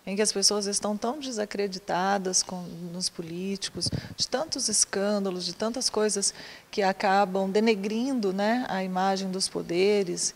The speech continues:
e principalmente dos políticos, é muito importante que a gente esclareça todas essas situações que foram aí divulgadas na mídia, né?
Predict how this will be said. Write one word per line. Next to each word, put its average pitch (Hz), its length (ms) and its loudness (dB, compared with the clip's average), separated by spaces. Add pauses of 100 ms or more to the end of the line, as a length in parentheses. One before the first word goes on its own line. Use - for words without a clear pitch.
e 190 60 -2
principalmente 202 760 -2
dos 190 200 -4
políticos, 196 640 -6 (340)
é - 80 2
muito 233 320 2
importante 202 580 -4
que 196 120 -6
a - 20 -4
gente 196 380 -4
esclareça 208 840 2
todas 226 400 0
essas 254 280 0
situações 226 720 0 (280)
que - 140 -4
foram 196 420 0
aí 180 220 -4
divulgadas 180 800 0 (340)
na 180 140 -4
mídia, 165 400 -2
né? 180 220 -8